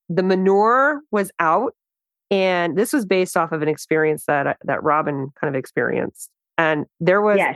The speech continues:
Speaker 1: a warm baked potato open, right? Cut open, kind of pooched out with the aluminum foil sitting on top of the hay bale. And
Speaker 2: It was in tin foil, which was basically like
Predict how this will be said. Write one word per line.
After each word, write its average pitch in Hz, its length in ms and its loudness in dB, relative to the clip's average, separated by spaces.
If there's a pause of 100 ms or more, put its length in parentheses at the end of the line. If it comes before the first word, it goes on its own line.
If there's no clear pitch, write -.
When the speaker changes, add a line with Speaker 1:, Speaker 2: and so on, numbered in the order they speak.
Speaker 1:
a 143 260 -8
warm 220 640 0 (100)
baked 175 280 -2
potato 147 720 0
open, 156 540 0 (480)
right? 156 260 2 (100)
Cut 208 180 2
open, 208 460 0 (320)
kind 226 160 0
of 202 80 0 (140)
pooched - 320 -2
out 208 320 2
with 185 200 0
the 185 240 0
aluminum 190 440 0
foil 175 360 0 (220)
sitting 269 400 0
on 180 140 2
top 180 260 0
of 165 60 -2
the 156 80 0
hay 180 140 0
bale. 131 260 -2 (480)
And 185 240 2 (520)
Speaker 2:
It 240 100 4
was 226 140 2
in 285 200 2
tin 262 280 2
foil, 214 340 2
which 185 200 0
was 180 180 2
basically 196 520 0
like 170 240 2